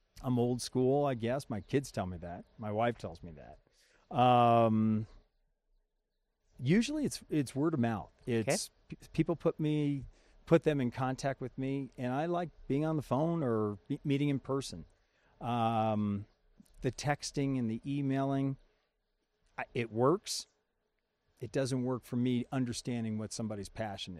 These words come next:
Speaker 1: is. And if
Speaker 2: Mm-hmm.
Speaker 1: they wanna make it happen with me, they, they generally go the old school way. "Hey, can I meet you for a cup of coffee? Could we get on the phone and talk about it?"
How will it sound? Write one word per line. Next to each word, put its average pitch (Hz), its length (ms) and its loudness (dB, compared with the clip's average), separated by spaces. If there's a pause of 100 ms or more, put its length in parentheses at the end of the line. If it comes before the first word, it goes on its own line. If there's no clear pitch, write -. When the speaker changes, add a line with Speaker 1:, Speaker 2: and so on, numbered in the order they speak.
(100)
Speaker 1:
is. - 180 -16 (160)
And 107 120 -4
if 95 60 -6
Speaker 2:
Mm-hmm. 107 60 -6
Speaker 1:
they 120 200 -2 (500)
wanna 123 300 0
make 135 200 2
it 123 100 -4
happen 127 280 -2
with 113 160 -4
me, 160 120 -2
they, 120 180 -4 (220)
they 123 120 -2
generally 127 380 -2
go 127 180 0
the 127 120 -2
old 139 180 -2
school 113 240 -4
way. 90 300 -8 (100)
"Hey, 131 180 -4
can 110 160 -6
I 104 60 -4
meet 113 280 -2
you 120 60 -12
for 123 120 -6
a 107 40 -6
cup - 220 -8
of 101 60 -18
coffee? 143 540 -2 (480)
Could 104 500 -2
we 101 240 -6
get 120 180 -2
on 120 100 0
the 110 60 -2
phone 120 200 -2
and 110 80 -4
talk 95 220 -6
about 85 180 -16
it?" - 80 -20